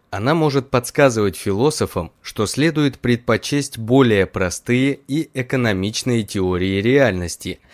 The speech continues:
если они могут объяснить наблюдаемые феномены так же хорошо, как и более сложные теории. Однако при этом всегда необходимо быть внимательными к тому,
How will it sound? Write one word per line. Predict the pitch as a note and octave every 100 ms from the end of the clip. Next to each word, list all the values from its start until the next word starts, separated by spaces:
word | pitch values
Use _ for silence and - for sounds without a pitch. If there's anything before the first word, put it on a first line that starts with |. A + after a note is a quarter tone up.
| - -
если | G2+ G#2+ G2+ G#2 G2
они | - F#2+ F2 G2 C#3
могут | F#2+ G#2 G2 G2+ -
объяснить | G#2 G2 F#2 F2 - A2 C3+ -
наблюдаемые | A#2 B2 B2+ A#2+ A2 F#2 F2+ F2+ E2+
феномены | - F#2 F#2 F2 G2+ C3 C3+ B2 - -
так | D#3 B2+
же | F2+ F2
хорошо, | - F#2 F2 C3 D3
как | C#3 C3
и | C3+
более | A#2 D3 C#3 C3
сложные | - G#2 G2 F#2+ G2+ G2
теории. | - A2+ A2+ F#2+ F2+ - - _ _ _ _ _ _
Однако | G2+ F#2+ G#2+ G#2+ F#2+
при | F#2+ F#2
этом | G2+ C3+ G2+ F2
всегда | - A#2 A2+ G#2+ C3
необходимо | A#2 G2+ F#2 G#2 G2 A#2 C3+
быть | G#2 B2+ A#2+
внимательными | G2+ A2+ A2+ C3 B2+ G2+ F#2 F#2 F#2
к | -
тому, | F#2+ F2+ G2 C#3